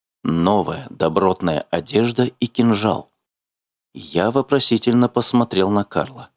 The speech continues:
«Дочка тебе срочно заказала одежду», засмущался он. «А кинжал теперь твой». И Карл заторопился от меня отойти. Гномам не свойственно такое поведение,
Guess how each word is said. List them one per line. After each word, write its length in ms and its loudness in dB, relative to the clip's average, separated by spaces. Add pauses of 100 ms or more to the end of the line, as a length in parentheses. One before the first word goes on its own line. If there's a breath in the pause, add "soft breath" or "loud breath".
(240)
«Дочка 680 0
тебе 320 0
срочно 520 0
заказала 580 0
одежду», 640 -4 (420)
засмущался 880 -6
он. 240 -6 (640)
«А 140 -4
кинжал 720 -2
теперь 380 -4
твой». 520 -4 (600)
И 80 0
Карл 500 0
заторопился 760 -2
от 120 -6
меня 220 0
отойти. 540 -6 (600)
Гномам 500 2
не 60 4
свойственно 580 0
такое 280 -2
поведение, 720 -2